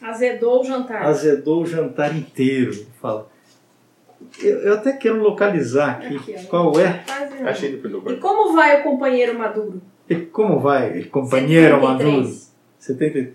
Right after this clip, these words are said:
Speaker 1: Cento e quarenta e três.
Speaker 2: Cento e quarenta e três.
Speaker 1: Operou-se no rosto dos três venezuelanos uma espécie de transformação. Os semblantes se fecharam plúmbios.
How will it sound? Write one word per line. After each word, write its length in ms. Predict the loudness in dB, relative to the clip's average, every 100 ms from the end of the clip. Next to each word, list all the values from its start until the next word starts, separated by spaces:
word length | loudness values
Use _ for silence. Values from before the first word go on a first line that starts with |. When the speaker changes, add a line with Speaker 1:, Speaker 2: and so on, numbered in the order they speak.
| _
Speaker 1:
Cento 260 | -6 -4
e 40 | -4
quarenta 280 | -4 -6 -8
e 60 |
três. 220 | -12 -20 -20
Speaker 2:
Cento 280 | -14 -12 -8
e 40 |
quarenta 320 | -4 -4 -6
e 60 | -10
três. 220 | -14 -20 -20 _ _ _ _
Speaker 1:
Operou-se 600 | -8 -4 0 4 4 4 2
no 120 | 2
rosto 460 | 2 0 -2 -8
dos 220 | -8 -10 -6
três 320 | -4 -4 -4
venezuelanos 840 | -4 -4 -4 -4 -2 -2 -4 -10
uma 220 | -8 -6
espécie 560 | -6 -8 -6 -4 -4 -6
de 120 | -10
transformação. 1080 | -6 -4 -4 -4 -4 -2 -6 -8 -10 -10 -14 _ _ -20 -20 -8
Os 140 | -6
semblantes 540 | -2 -2 0 0 0 -2
se 160 | -6
fecharam 680 | -4 -4 2 4 4 2 -6 -10
plúmbios. 640 | -6 -2 -2 -6 -14 -20